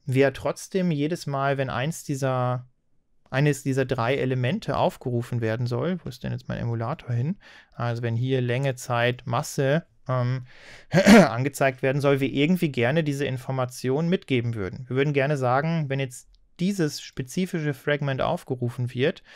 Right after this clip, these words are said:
dann benutzt doch bitte, äh, die Einheiten für die Zeit oder hier die für die Masse und hier die für die Länge. Und das kriegen wir hin.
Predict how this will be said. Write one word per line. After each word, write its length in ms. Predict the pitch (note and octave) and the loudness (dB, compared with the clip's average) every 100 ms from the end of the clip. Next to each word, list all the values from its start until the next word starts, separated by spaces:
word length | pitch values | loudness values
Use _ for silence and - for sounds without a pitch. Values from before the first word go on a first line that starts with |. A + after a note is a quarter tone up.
| - - | -20 -12
dann 380 | C3 B2 B2 D3 | -2 0 2 0
benutzt 400 | C3 C3 E3 - | 0 0 0 -2
doch 120 | D#3+ - | -2 0
bitte, 560 | C#3 C3 C#3+ C#3+ C#3+ - _ - | -2 0 0 0 -2 -8 _ -4
äh, 240 | B2 B2 | -2 0
die 120 | B2+ | -2
Einheiten 440 | - B2 B2+ B2 A#2+ | -2 -2 0 -2 -4
für 120 | B2+ | -8
die 140 | A#2 | -10
Zeit 580 | - C3 C#3 E3+ F3 - | -8 -6 -2 0 0 -2
oder 140 | B2+ | -4
hier 300 | A#2+ B2 C#3+ | -2 0 -2
die 120 | C3 B2 | -2 -6
für 140 | B2+ | -4
die 80 | A#2+ | -2
Masse 380 | A#2 C#3+ - C3+ | -2 -6 -4 -4
und 100 | B2 | -2
hier 140 | B2 | -2
die 100 | B2 | -2
für 140 | - | -4
die 100 | B2 | -2
Länge. 340 | B2 B2+ C#3+ - _ _ _ - - _ _ | 0 2 0 -2 _ _ _ -20 -20 _ _
Und 120 | - | -6
das 120 | B2+ | -6
kriegen 300 | - F#3 F#3 | -2 0 2
wir 80 | D3 | 4
hin. 260 | C#3+ C#3+ | 4 2